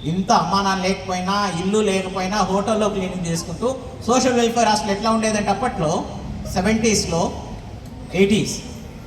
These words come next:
ఇప్పుడులాగా ఇడ్లీ దోశలు ఏముండేవి కాదు, ఎర్ర కారము రైసే పెట్టేవాళ్ళు. అట్లాగే అన్నంలో మజ్జిగేస్తే ఇంతింతలా తెల్ల పురుగులు, ముక్కు పురుగులు అట్లాగే తేలాడేవి.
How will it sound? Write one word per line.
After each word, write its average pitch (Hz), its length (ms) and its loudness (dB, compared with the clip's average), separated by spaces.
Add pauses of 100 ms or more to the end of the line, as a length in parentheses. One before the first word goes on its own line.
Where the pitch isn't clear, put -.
(1000)
ఇప్పుడులాగా 220 480 6
ఇడ్లీ 214 220 2
దోశలు 226 300 2
ఏముండేవి 226 360 2
కాదు, 220 280 0
ఎర్ర 180 160 0
కారము 220 680 0 (160)
రైసే 202 260 2
పెట్టేవాళ్ళు. 190 580 2 (760)
అట్లాగే 196 680 4 (600)
అన్నంలో 196 420 0
మజ్జిగేస్తే 185 1040 0
ఇంతింతలా 196 540 0
తెల్ల 180 280 0
పురుగులు, 196 440 2
ముక్కు 185 260 -2
పురుగులు 202 320 2
అట్లాగే 190 360 0
తేలాడేవి. 196 580 2